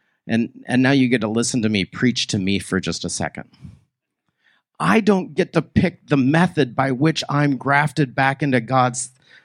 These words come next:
plan. God has a method, and that method is that we believe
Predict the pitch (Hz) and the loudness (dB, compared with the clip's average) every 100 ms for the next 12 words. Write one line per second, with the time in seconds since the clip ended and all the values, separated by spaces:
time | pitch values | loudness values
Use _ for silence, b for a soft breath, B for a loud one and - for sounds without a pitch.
0 | b - 160 151 120 113 - b b 110 | b -4 0 2 2 -2 -8 b b -2
1 | 156 190 190 156 135 - 175 165 180 151 | 2 4 4 2 -4 -4 -2 0 0 2
2 | 139 156 175 - 113 135 127 135 143 165 | 4 4 2 2 -2 -2 -2 -2 -2 -2
3 | 190 185 135 113 117 131 127 B B B | -2 -2 -2 -2 0 0 -2 B B B
4 | - 139 139 143 165 175 143 135 143 170 | 0 0 -2 0 0 2 0 0 2 2
5 | 185 185 190 - | 2 2 0 -4